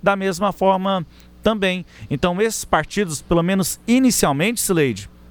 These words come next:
eles, é, estão nesta, nesta, é, concordância dos espaços na distribuição da Prefeitura de Goiânia.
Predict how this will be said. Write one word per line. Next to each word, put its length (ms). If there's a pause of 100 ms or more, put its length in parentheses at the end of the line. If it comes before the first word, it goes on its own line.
eles, 560 (240)
é, 180
estão 340
nesta, 840
nesta, 360 (280)
é, 160
concordância 920 (340)
dos 240
espaços 760 (160)
na 140
distribuição 720
da 100
Prefeitura 500
de 80
Goiânia. 520